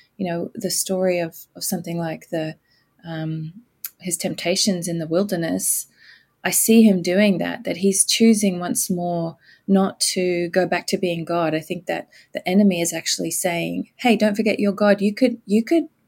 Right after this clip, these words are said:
feed yourself anytime you like. You could make the stone into bread. <laughs> Just, just be God again. And, and then you won't have any of these problems. You know, you could make sure that everybody bows down and worships you. You have the power. Just do it." And, um, so when I read those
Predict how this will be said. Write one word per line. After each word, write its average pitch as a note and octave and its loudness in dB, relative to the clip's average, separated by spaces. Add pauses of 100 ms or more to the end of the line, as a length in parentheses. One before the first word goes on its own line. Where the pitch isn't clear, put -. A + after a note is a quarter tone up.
(140)
feed A#3 4
yourself G3+ 0
anytime G3 2
you D#3 -2
like. E3+ -2
You G#3 2
could C4 8
make A3+ 8
the G#3+ -4
stone G#3+ 4
into F3 -2
bread. - -8 (200)
<laughs> A#3 2 (400)
Just, - 2
just F#4+ 4
be E4 6
God D#4 8
again. D#3+ 4
And, G#3 4
and B3 8
then C4 8
you B3+ 6
won't B3+ 6
have B3 4
any A#3 8
of G#3+ 2
these G#3 0
problems. G#3+ 0
You G3 2
know, F#3+ 2
you B3 4
could E4+ 2
make F4+ 4
sure D4+ 6
that G#3+ 6
everybody G#3+ 6
bows F#3 0
down F3 -2
and D#3+ -6
worships - -2
you. - -6
You B3+ 2
have A#3+ 0
the - -16
power. - -4
Just - -2
do F#4+ 2
it." - 2 (560)
And, G#3+ 6
um, F#3+ -2
so G#3 4
when A3 4
I A#3 8
read F#3 0
those F3 -4